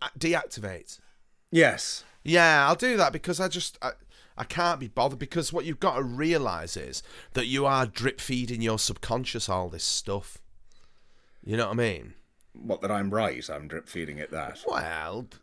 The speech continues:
Speaker 1: that's, if that's what you're getting out of it, then that's fine.
Speaker 2: Generally speaking, I've not found anyone who's come up with a reason why I'm wrong yet on anything I've
Speaker 1: Yes,
Speaker 2: said.
Speaker 1: but I've noticed that your account occasionally has got that little padlock on it.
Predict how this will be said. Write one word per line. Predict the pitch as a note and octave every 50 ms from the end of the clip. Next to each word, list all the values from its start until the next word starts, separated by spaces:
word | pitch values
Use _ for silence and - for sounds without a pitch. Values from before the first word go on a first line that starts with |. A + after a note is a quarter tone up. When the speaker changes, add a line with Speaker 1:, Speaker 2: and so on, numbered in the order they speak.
| - A#2+ C3+ A#2 - -
Speaker 1:
that's, | G#2+ G#2 D#3 B2+ - - - - -
if | - A#2 F#2+ F2 F2+ - A2+ A2
that's | - B2+ A2+ F#2+ -
what | - A2 G#2+
you're | A#2 A2 G2+
getting | G2 - C#3 D#3+ D3 A#2+ A2
out | G2 B2 C3+
of | C#3+ D#3
it, | F3 D#3
then | F#3+ F#3+ G3
that's | G3+ F3+ - -
fine. | - - E3 F#3 D4 G#4 A4 - F#2 F2+ - - - - - - - - -
Speaker 2:
Generally | - D3+ E3 F#3 F3 D#3 D#3 C#3
speaking, | - - E3+ F#3+ F3 - C#3 C#3
I've | C3+ A#2+ B2+
not | D3 D3+ -
found | - C#3+ D3 C3+ C3
anyone | B2+ C#3 C#3 C3 A#2
who's | A#2+ A#2 -
come | - C3
up | C3 -
with | A#2+ A#2
a | B2
reason | A#2 B2 B2+ A#2+ G#2+ A#2+ A#2
why | A#2+ A#2+ A#2 A2
I'm | G#2+ G#2+
wrong | A2 A#2+ C3+ A#2
yet | D#2+ C#2+ D#2 -
on | A2 A2
anything | G#2 A2 A#2 G#2+ G3+
I've | A3+ A#3
Speaker 1:
Yes, | A#3 A3+ A#3+ A#3 - D#3+ D#3 -
Speaker 2:
said. | - - E3+ C#3+
Speaker 1:
but | B2 G3+ F3
I've | F#3 F#3+ G3+ F#3 F3
noticed | G3+ F#3 E3 C#3 D3+ - -
that | E3 -
your | D#3 D#3 C#3 C3+
account | C3 - D#3+ D3 C3+ -
occasionally | - - - C#3+ C3+ C3 C3 - B2+ A#2+
has | A#2 -
got | - B2 A#2
that | C3 A2
little | B2+ B2 - C3+ B2+
padlock | - - - B2+ B2 A#2+ - A2+ A2 G#2 G2 - -
on | G2 F2 E2
it. | E2 F2 - - - - -